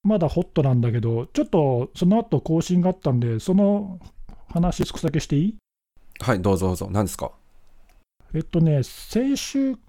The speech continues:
Speaker 1: かな、これ話したアイオーエスのメールアプリの、
Speaker 2: ありましたね。うん。
Speaker 1: うん、脆弱性の話
Speaker 2: はい。
Speaker 1: なんだけど、これちょっと後日談が伝わってきて、これ、まあ、これ看護さんも見たと思うけど、ゼックオプスってところが、まあ、レポートを出したんだけど、アップルが今、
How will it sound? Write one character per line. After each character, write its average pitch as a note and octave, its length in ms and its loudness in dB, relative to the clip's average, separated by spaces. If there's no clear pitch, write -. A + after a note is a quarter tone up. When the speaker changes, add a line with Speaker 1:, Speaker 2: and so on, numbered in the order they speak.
Speaker 1:
か A#3 100 -2
な、 C4+ 120 -2
こ A3+ 80 -2
れ G3 60 2
話 D#3+ 360 0
し - 40 -14
た - 260 0
ア G#3+ 80 4
イ A#3+ 140 0
オ B3 140 2
ー G3 40 4
エ E3 40 2
ス C#3 140 -2
の B2+ 120 2
メ E3 240 4
ー - 20 4
ル F#3+ 140 2
ア G3 40 0
プ F#3 160 0
リ B2+ 100 2
の、 A2+ 360 0
Speaker 2:
あ G2 100 0
り G2 80 0
ま G#2+ 100 0
し - 100 -2
た G2+ 100 0
ね。 G#2 320 2
う A2+ 60 0
ん。 A#2 260 4
Speaker 1:
う A#2 40 2
ん、 - 20 0
脆 C#3+ 120 4
弱 C#3+ 220 0
性 C#3 160 2
の B2+ 80 0
話 C3+ 480 0
Speaker 2:
は C3 180 0
い。 - 80 -4
Speaker 1:
な F3+ 100 0
ん D#3+ 80 2
だ C3+ 100 0
け C3+ 120 -2
ど、 C3 460 2
こ A3 80 0
れ A3 320 2
ち - 120 -4
ょ - 20 2
っ - 20 2
と F#3 80 4
後 D#3+ 160 4
日 G#3 180 2
談 E3+ 200 4
が A#2 120 0
伝 - 220 -2
わ C3 80 0
っ - 40 -4
て - 180 -6
き - 100 -10
て、 C3 360 0
こ G3+ 100 -4
れ、 - 20 2
ま G3+ 100 4
あ、 - 20 -8
こ D#3 60 0
れ D#3 60 0
看 A#3+ 180 2
護 F#3+ 80 4
さ D#3 80 0
ん C3 40 4
も B2+ 60 4
見 D3 80 4
た D3 100 0
と B2+ 80 -2
思 A#2+ 120 2
う - 20 0
け A#2+ 60 0
ど、 G#2+ 120 -2
ゼ C#3+ 140 2
ッ - 80 -6
ク C#4 120 -2
オ C#4 80 2
プ - 120 2
ス F3 120 0
っ - 20 0
て D3 140 -2
と C#3+ 100 0
こ D3 100 0
ろ D3 120 4
が、 B2 300 0
ま D#3+ 100 2
あ、 - 20 4
レ C#3 100 2
ポ D3 280 4
ー C#3+ 80 2
ト D3 180 2
を C#3 60 2
出 C#3+ 140 2
し - 80 -8
た C3+ 160 0
ん B2 100 4
だ A2 120 0
け B2 140 -4
ど、 E3 360 2
ア G3+ 60 0
ッ G3+ 60 0
プ - 220 0
ル C#3+ 180 2
が C3+ 120 2
今、 C3+ 360 2